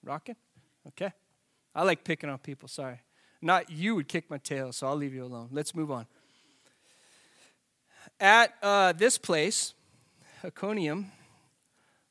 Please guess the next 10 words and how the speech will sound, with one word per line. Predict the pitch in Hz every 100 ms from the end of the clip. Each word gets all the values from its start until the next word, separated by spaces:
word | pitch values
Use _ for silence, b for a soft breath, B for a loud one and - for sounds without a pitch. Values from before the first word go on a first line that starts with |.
| _ _
Paul | - 208 247
and | 220
Barnabas | 185 196 220 170 -
went, | 180 202 202 - _
as | 180 175 156
usual, | 185 226 196 175 151
into | 180 175 190
the | 160
Jewish | - 196 185 -
synagogue. | - 175 160 135